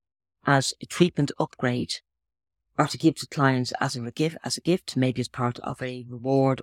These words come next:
or referral scheme. And it's a really good way to increase your bookings. So increase your bookings and increase your income. So by adding on this five-minute treatment to any other treatment, your treatment becomes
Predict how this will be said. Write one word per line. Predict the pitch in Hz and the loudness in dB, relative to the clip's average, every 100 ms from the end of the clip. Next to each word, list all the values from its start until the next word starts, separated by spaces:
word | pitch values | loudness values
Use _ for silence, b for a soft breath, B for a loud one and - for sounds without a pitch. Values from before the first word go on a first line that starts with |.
| - | -6
or | 127 120 | -8 -10
referral | 123 - 135 156 | -6 0 0 0
scheme. | - 196 196 196 _ _ _ _ _ _ _ _ _ _ | 0 2 2 0 _ _ _ _ _ _ _ _ _ _
And | - 143 | 0 0
it's | - | 2
a | 139 | 2
really | 135 131 | 2 2
good | 131 127 | 0 -2
way | 120 120 | 0 0
to | - 127 | -2 -8
increase | - 113 - | -6 -6 -4
your | 123 | -6
bookings. | - - 98 - | -10 -16 -12 -8
So | - | -4
increase | 113 113 147 147 | -4 -4 -2 0
your | 135 | 0
bookings | 123 - 131 123 - | -2 -6 -8 -8 -4
and | 123 117 | -4 -4
increase | 110 - 117 - | -8 -8 -6 -6
your | - | -8
income. | 117 - - 117 _ _ _ _ _ | -12 -12 -12 -12 _ _ _ _ _
So | - 139 | 2 2
by | 131 - | 2 0
adding | 143 151 131 - | 0 2 0 0
on | - 131 123 | 0 0 0
this | 120 120 | -2 -4
five-minute | - 131 131 123 123 120 | -4 -4 -4 -6 -10 -12
treatment | - - 123 - 151 - - _ _ _ _ _ _ _ _ | -6 -4 -4 -6 -10 -8 -10 _ _ _ _ _ _ _ _
to | - 139 | 0 2
any | - 131 123 | 4 0 0
other | 131 123 | 0 0
treatment, | - - - 117 - _ - | -4 -8 -10 -16 -16 _ -2
your | 139 | -2
treatment | - 143 139 123 120 | 0 0 0 -4 -12
becomes | 123 - 123 120 - - | -6 2 2 2 -2 -8